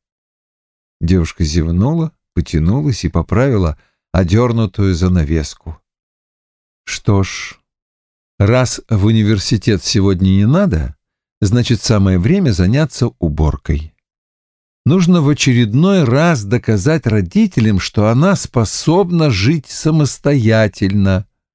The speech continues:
Ольга осмотрелась, с чего бы начать.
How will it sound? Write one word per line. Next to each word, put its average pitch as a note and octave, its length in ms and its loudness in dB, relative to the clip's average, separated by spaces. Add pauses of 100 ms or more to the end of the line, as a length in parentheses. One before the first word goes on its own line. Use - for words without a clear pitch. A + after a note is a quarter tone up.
(880)
Ольга A#2 280 2
осмотрелась, A2 800 0 (280)
с - 120 -18
чего B2 280 0
бы A#2 120 0
начать. - 540 -4